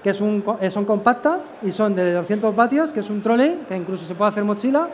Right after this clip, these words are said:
o el baúl, que son hasta mil vatios. Con el baúl se puede alimentar lo que es una casa,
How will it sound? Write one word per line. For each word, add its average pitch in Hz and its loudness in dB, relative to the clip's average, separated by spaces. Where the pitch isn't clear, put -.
o 190 4
el 190 6
baúl, 214 6
que 208 -2
son 202 -2
hasta 208 0
mil 202 0
vatios. 170 -4
Con 185 -2
el 185 -2
baúl 196 4
se 220 -2
puede 240 4
alimentar 233 2
lo 233 0
que 226 2
es 220 -4
una 220 2
casa, 190 0